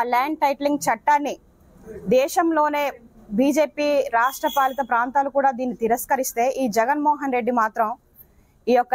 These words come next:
ల్యాండ్ టైటిలింగ్ యాక్ట్ని తీసుకొచ్చి ప్రజల్లో చాలా భయభ్రాంతులకు గురి చేసి ఆ యొక్క భూములను దోచుకున్నటువంటి పరిస్థితులు మనం already చూసామండి. కాబట్టి మనం ప్రజలందరూ కూడా మంచి జరగాలి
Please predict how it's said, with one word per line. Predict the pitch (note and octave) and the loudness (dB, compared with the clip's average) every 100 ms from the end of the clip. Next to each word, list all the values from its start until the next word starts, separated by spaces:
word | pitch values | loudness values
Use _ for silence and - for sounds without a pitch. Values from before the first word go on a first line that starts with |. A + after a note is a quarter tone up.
| A#3+ | 2
ల్యాండ్ | A#3+ C#4+ D4 | 2 0 0
టైటిలింగ్ | C4 C#4 C#4 A#3+ | 0 0 2 2
యాక్ట్ని | A#3 C4+ A#3+ | 0 -4 -2
తీసుకొచ్చి | B3 - A#3+ - B3 | -2 0 0 0 0
ప్రజల్లో | A3 G#3 C4 B3 G#3+ _ - | 0 0 2 2 0 _ 0
చాలా | A3+ B3+ C#4+ B3+ - _ F#3 | 2 4 4 2 0 _ -2
భయభ్రాంతులకు | A3+ B3+ C4 B3+ A#3+ A#3 A#3 | 2 2 2 -2 -2 -2 -2
గురి | G#3+ B3 | 0 0
చేసి | A3+ B3+ A3 | 2 2 2
ఆ | G#3+ | 0
యొక్క | - F#3 | -2 0
భూములను | A#3 B3 B3 A3+ | 0 2 0 2
దోచుకున్నటువంటి | A3 - A3+ G3+ G#3+ G3+ G#3+ | 0 0 -4 0 -2 -2 -2
పరిస్థితులు | G#3 A3 A#3 B3 | -2 -2 -2 0
మనం | A3+ G#3 | 2 2
already | G3+ A3 G#3+ G#3+ | 0 0 -4 -6
చూసామండి. | G3+ A#3+ G#3+ G3+ A3+ - _ _ _ _ _ _ B3 | -4 -2 0 0 -2 -6 _ _ _ _ _ _ 0
కాబట్టి | A#3+ B3 D#4 D#4 - - A3 | 0 0 -2 -2 -4 -2 0
మనం | B3+ C#4+ B3+ | 0 -2 -2
ప్రజలందరూ | A#3 G#3+ C#4 C4+ C4 C4 | -2 2 2 2 -2 0
కూడా | C4+ B3+ | 0 0
మంచి | A3+ A3+ | -2 0
జరగాలి | B3 A#3+ A#3+ A#3+ | 0 2 0 -2